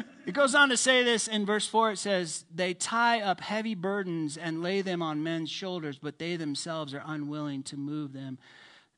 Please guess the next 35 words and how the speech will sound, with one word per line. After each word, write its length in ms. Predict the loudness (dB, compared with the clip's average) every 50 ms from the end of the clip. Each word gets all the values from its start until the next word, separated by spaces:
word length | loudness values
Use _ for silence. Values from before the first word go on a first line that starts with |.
| _ _ -16
with 180 | -14 -8 -4
so 200 | -4 -4 -2 -2
much 280 | -6 -6 -6 -8 -10 -12
as 160 | -12 -12 -14
a 60 | -14
finger. 540 | -16 -18 -14 -14 -12 -12 -14 -16 -20 -20 -20 -20 -20 _ _ _ _ _ _ _ _ _ _ _ _ _ _ _ _ _ _ _ _ _ _ _ _ _ _ _ _ _ _ _ _ _ _ _ _ _ _ _ _ _ _ _ _ _ _ _ _ _ _ _ _ _ _ _ -14
And 140 | -10 -8 -8
they 80 | -8 -6
do 240 | -6 -6 -4 -2
all 200 | 0 0 0 0
their 160 | -2 -2 -6 -6
deeds 480 | -6 -4 -4 -2 -2 -4 -6 -8 -10 -10
to 80 | -10
be 120 | -8 -6 -6
noticed 420 | -6 -6 -6 -8 -10 -12 -12 -12
by 140 | -12 -10 -10
men." 320 | -8 -8 -8 -8 -10 -12
It 80 | -14 -12
goes 240 | -10 -10 -10 -8 -8
on 220 | -6 -6 -6 -6
and 100 | -8 -10
on. 300 | -10 -10 -10 -12 -12 -12
I 80 | -10 -8
mean, 280 | -8 -6 -8 -10 -12 _ -10
blistering. 600 | -6 -6 -6 -6 -8 -10 -10 -12 -12 -12 -12 -14 -14 -16 _ _ _ _ _ _ _ _ _ _ _ _ _ _ _ -20 -20 -20 -20 -20 -20 -20 -20 -20 _ _ _ _ _ _ _ _ _
So 180 | -10 -6 -4 0
those 260 | 2 2 2 2 4
I've 180 | 2 2 2 0
spoken 420 | -4 -2 -2 -2 -2 -2 -2 -2
with 240 | -2 -2 -2 -4 -4
who 180 | -4 -2 0 2
are 400 | 2 2 2 2 0 -2 -4 -8 -8
deconstructing 920 | -6 -6 -6 -4 -6 -6 -6 -6 -4 -2 -2 -2 -2 -2 -6 -6 -4 -4 -4
their 140 | -4 -6 -8
faith 640 | -8 -6 -6 -4 -4 -4 -4 -4 -6 -8 -12 -18